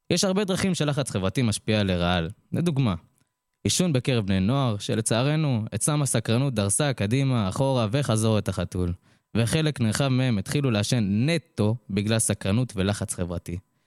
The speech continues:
ולחץ חברתי יכול להשפיע עלינו כל כך חזק,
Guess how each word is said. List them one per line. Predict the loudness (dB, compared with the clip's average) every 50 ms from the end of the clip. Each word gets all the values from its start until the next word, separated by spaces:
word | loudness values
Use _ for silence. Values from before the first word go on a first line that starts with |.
| _ _ _ _ _
ולחץ | -2 0 0 0 -2 -2 -2
חברתי | -4 -2 -2 -4 -4 -2 -2 -2 -2 -2 -4 -4 -4
יכול | -4 -2 0 0 0
להשפיע | 0 -2 -4 -4 -2 -2
עלינו | 0 0 0 0 -2 -2
כל | -2 -4 -4 -4 -2 -2
כך | -2 -2 -2 -2
חזק, | -2 -2 -2 0 0 0 2 0 0 -2